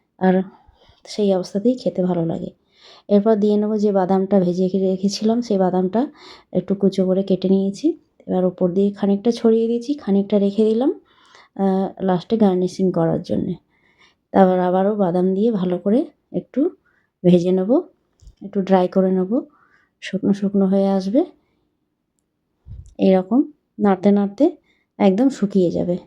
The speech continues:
নিচ থেকে দেখুন একদম শুকিয়ে এসছে। তো এই মতো অবস্থায় আমরা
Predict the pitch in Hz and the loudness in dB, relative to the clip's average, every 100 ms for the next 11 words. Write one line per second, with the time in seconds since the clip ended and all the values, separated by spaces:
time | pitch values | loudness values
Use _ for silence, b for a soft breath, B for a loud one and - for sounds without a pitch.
0 | _ _ - - 196 196 190 190 190 208 | _ _ -14 -4 -2 -2 -2 0 0 -2
1 | 302 - _ _ _ _ _ _ 190 190 | -4 -4 _ _ _ _ _ _ 2 2
2 | 208 202 202 208 202 208 202 311 359 - | 2 0 -4 0 0 0 -4 -4 -4 -4
3 | _ _ _ _ _ _ - 202 196 196 | _ _ _ _ _ _ 0 4 4 2
4 | 196 190 190 190 - 285 - _ _ _ | 2 0 0 -2 0 -2 -2 _ _ _
5 | _ _ 185 190 196 | _ _ 2 4 4